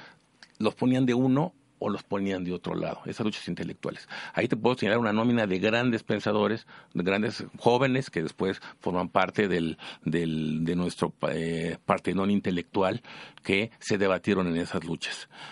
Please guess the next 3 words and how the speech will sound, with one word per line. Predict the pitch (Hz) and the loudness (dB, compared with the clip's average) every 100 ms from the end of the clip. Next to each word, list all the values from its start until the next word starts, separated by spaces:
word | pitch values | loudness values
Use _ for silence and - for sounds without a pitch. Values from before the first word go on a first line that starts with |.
| - - | -10 0
Y | 123 143 151 156 - _ _ - _ _ _ | 2 4 2 0 -4 _ _ -20 _ _ _
Paz, | - 139 160 - - _ _ _ - | 4 4 4 -4 -14 _ _ _ -14
mm, | 92 85 87 71 107 92 82 80 | -12 -10 -10 -10 -12 -12 -14 -14